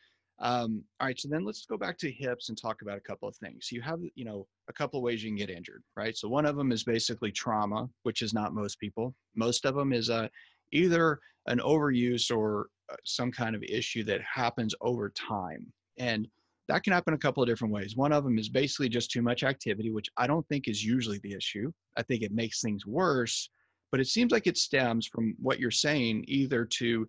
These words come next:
either hip tightness or hip weakness. And so obviously, like, I, uh, firmly believe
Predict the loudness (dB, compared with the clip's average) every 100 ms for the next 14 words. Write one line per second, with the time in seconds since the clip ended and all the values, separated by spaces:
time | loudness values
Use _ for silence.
0 | _ _ -4 0 4 2 2 0 -2 -2
1 | 0 0 0 -2 0 -2 -4 0 2 2
2 | -2 -6 -10 -10 -10 _ -12 -12 _ -20
3 | -16 -14 -12 -10 -8 -4 -4 -6 _ _
4 | _ _ -6 -4 -2 -4 -4 -4 -6 -6
5 | -10 _ -6 -6 -4 -2 0 -2 -4 -10
6 | -10 -6 0 2 2 0 -2 -2 -4